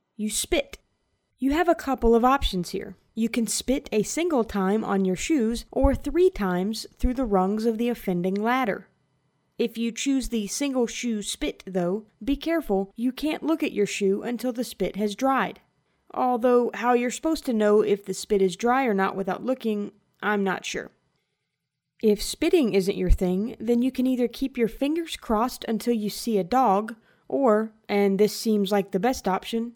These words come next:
you can back out the way you went under the ladder and make a wish. Bad luck eradicated. For superstition number three, I want to look at the idea that bad luck comes in threes.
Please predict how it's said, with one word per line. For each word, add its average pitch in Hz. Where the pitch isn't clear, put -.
you 208
can 202
back 214
out -
the 240
way 196
you 208
went 233
under 285
the 196
ladder 180
and 277
make 208
a 269
wish. 269
Bad 175
luck 202
eradicated. 202
For 294
superstition 254
number 185
three, 214
I 262
want 320
to 339
look 233
at -
the 277
idea 196
that 214
bad 175
luck 208
comes 285
in 175
threes. -